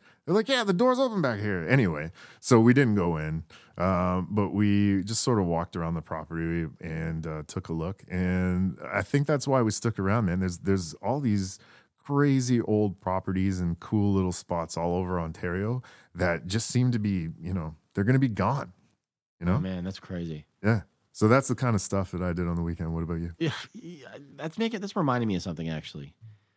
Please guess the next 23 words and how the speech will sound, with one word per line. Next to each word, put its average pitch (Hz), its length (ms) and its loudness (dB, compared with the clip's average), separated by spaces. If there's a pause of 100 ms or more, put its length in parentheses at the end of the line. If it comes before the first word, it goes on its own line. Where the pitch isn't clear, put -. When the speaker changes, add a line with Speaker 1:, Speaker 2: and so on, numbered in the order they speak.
(160)
Speaker 2:
As 135 200 2
you 180 80 6
know, 101 500 2
I, 107 340 0
I 104 140 -2
work 104 260 -2
in 123 60 -2
an 95 100 -2
office 85 340 -4
building. 98 460 -14 (120)
Speaker 1:
Yes. 80 320 -4 (100)
Speaker 2:
And 98 100 0
the 95 120 0
office 104 400 -4
building 87 560 -4 (340)
was 90 160 -6
built 85 300 -6
in 87 80 -4
nineteen 82 320 -8
oh 73 80 -8
seven. 67 480 -14
Speaker 1:
Yeah. 90 140 -2 (920)
Speaker 2:
And 90 680 -2